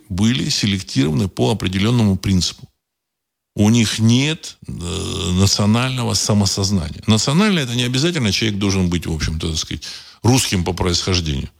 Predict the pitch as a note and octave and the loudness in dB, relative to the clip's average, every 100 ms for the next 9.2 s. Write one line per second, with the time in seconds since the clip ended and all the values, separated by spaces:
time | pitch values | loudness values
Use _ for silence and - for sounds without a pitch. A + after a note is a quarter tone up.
0 | _ _ _ _ _ _ - D3+ C4+ - | _ _ _ _ _ _ -4 -2 -2 -4
1 | - A3+ A#3 A3+ G#3+ - G#3+ G3+ F#3 F3+ | -4 -4 -2 -4 -6 -8 -6 -4 -4 -2
2 | F3+ F3 F3 F3 E3+ E3+ F3 F3+ D3+ C#3 | -2 -2 -2 -2 0 2 2 0 -2 -2
3 | C3 - - - - - - - - - | -2 -2 -4 -6 -10 -12 -16 -20 -20 -2
4 | - E3 D#3 C3 C3 B2 G2+ - - _ | 0 2 0 0 2 2 0 -6 -14 _
5 | _ _ _ _ - C3 C3+ C3 A#2+ D#3 | _ _ _ _ 0 2 2 2 0 0
6 | D#3+ D3 C3+ F#3 E3 A#2 A#2 G2+ E2+ - | -2 -4 -2 0 0 -2 -4 -4 -4 -6
7 | E2+ E2+ - G#2 G#2 G#2 B2 D#3 A2+ A2 | -6 -6 -4 -2 0 2 2 2 2 0
8 | C3 C3 D#3+ C#3+ A#2 G2 G2+ A2 - F2+ | 2 2 2 0 0 0 -2 -2 -4 -4
9 | E2+ F2+ | -4 -6